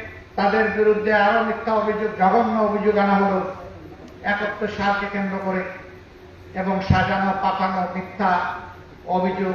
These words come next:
ট্রাইব্যুনাল করে, মিথ্যা সাক্ষী জোগাড় করে, তারা বিচারের নামে চরম প্রহসন করে এদেশের সবচেয়ে সম্মানিত,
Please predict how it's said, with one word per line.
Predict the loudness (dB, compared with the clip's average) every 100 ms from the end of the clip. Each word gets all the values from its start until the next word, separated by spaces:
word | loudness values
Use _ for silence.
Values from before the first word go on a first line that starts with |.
| -6 -6
ট্রাইব্যুনাল | 0 0 2 0 0 -2 -2
করে, | -2 -4 -8 -14 -18 -20 -10 -6
মিথ্যা | -4 -2 -4
সাক্ষী | -4 -6 -6 -6
জোগাড় | 0 2 2
করে, | -2 -2 -4 -10 -16 -20 -20 -20 -20 -10
তারা | -2 0 0
বিচারের | 0 2 2 2
নামে | -2 -2 -2
চরম | 2 4 4 2
প্রহসন | -2 -4 -6 -8 -10
করে | -10 -12 -14 -20 -20 -20 -20 -20 -8 -4
এদেশের | -2 -2 -2 -4 -2
সবচেয়ে | -4 -4 -2 -2 -2 -2 -2
সম্মানিত, | 0 2 2 0